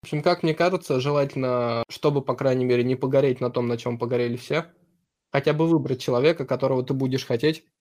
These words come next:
чтобы хотя бы не таким уж большим был соблазн или вот поменьше. И типа как, когда ты выбираешь машину, желательно выбрать ту, в которой в краш-тестах куклу не разорвало на куски. И точно так же, хотя бы выбрать человека, с которым вы друг друга хотите.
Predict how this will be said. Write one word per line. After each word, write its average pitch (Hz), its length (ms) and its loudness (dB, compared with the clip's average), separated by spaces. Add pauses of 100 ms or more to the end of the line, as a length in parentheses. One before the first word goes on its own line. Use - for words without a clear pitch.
(300)
чтобы 147 320 0
хотя 147 240 4
бы 139 380 2
не 147 140 2
таким 156 340 2
уж 147 100 2
большим 147 380 4
был 127 140 0
соблазн 135 540 0
или 120 240 -2
вот 117 260 -2
поменьше. 120 500 -4
И 127 100 0
типа - 200 0
как, 156 200 4
когда 160 240 6
ты 156 100 4
выбираешь 147 440 4
машину, 147 400 2 (220)
желательно 156 440 4
выбрать 156 300 2
ту, 220 180 4
в 202 60 -4
которой 151 320 4
в - 60 -4
краш-тестах 151 640 2
куклу 131 520 -2
не 135 160 2
разорвало 147 480 6
на 120 100 -2
куски. 196 440 -4 (1080)
И 127 60 -4
точно 151 340 2
так 135 200 2
же, 120 100 0
хотя 139 240 -2
бы 143 120 2
выбрать 143 280 -2
человека, 147 440 2
с - 40 -6
которым 135 320 -2
вы 131 80 -2
друг 135 180 -4
друга 135 300 -2
хотите. 131 400 -6